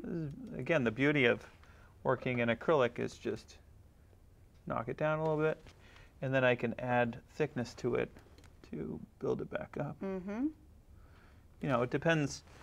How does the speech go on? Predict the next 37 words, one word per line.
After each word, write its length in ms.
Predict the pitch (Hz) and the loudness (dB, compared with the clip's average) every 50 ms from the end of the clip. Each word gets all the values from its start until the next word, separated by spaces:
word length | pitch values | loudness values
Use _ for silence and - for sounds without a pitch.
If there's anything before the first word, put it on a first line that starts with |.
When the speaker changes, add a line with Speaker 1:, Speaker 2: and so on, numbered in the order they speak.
| - - - - | -20 -20 -16 -10
Speaker 1:
what 280 | - 120 127 147 143 143 | -2 4 4 4 4 4
the 80 | 135 | -2
surface 400 | 123 - - 143 127 - 135 - | 0 2 2 4 4 4 0 0
of 80 | - 117 | 2 -2
the 60 | 120 | 0
material, 720 | 113 113 - - 135 139 139 143 147 143 143 139 135 - - - - - - - - - - - - - - - | 0 0 2 4 6 6 6 6 6 6 6 4 2 -2 -6 -14 -20 -20 -20 -20 -20 -20 -20 -20 -20 -20 -14 -12
you 80 | 135 | -10
know, 160 | 113 107 107 113 | -8 -6 -2 0
that's 200 | 117 117 117 - | 0 0 0 0
also 300 | 113 110 117 - - - | -2 -2 -2 -2 -4 -4
the 120 | 127 127 | -4 -4
good 160 | 135 - - | -6 -8 -8
thing. 140 | - 131 127 135 | -8 -4 0 2
Speaker 2:
<laughs> 180 | 220 220 - | 2 4 6
Speaker 1:
You, 60 | 185 240 143 - | 6 4 6 6
you 60 | - | 6
don't 100 | 147 160 | 6 6
wanna 120 | 151 143 135 | 6 8 8
Speaker 2:
You 80 | 135 135 | 8 8
Speaker 1:
do 20 | |
Speaker 2:
can 0 | |
Speaker 1:
that 140 | 135 123 120 | 8 8 8
Speaker 2:
use 100 | 120 113 | 8 8
Speaker 1:
with 80 | 117 127 | 8 8
Speaker 2:
your 100 | 135 120 | 8 8
Speaker 1:
oil. 140 | 113 - - | 6 4 2
Speaker 2:
fingers. 120 | - - - | -2 -4 0
<laughs> 600 | - 214 202 - 196 - - 208 208 - - 202 | 0 2 2 2 2 2 2 0 0 0 -2 0
Speaker 1:
Yeah. 180 | - 110 107 - - - 285 320 311 302 277 233 196 - | 2 0 0 0 0 2 4 4 6 4 2 0 -4 -4
But, 240 | - 185 196 135 120 110 | 0 4 4 4 4 6
Speaker 2:
Mm-hmm. 80 | - | 6
Speaker 1:
um, 320 | 131 117 110 107 107 107 107 - - - - - - - - - - - - - - - - - - - - - - - - - - - | 6 6 6 6 4 2 -2 -6 -12 -20 -20 -20 -20 -20 -20 -20 -20 -20 -20 -20 -18 -18 -18 -18 -18 -20 -20 -20 -20 -14 -14 -4 2 4
I 80 | 143 | 4
can 140 | - - 147 | 6 6 6
knock 220 | 135 135 135 127 - | 6 6 6 6 4
it 120 | 131 - | 2 4
down, 360 | - 127 123 123 123 131 131 | 6 6 8 8 6 4 2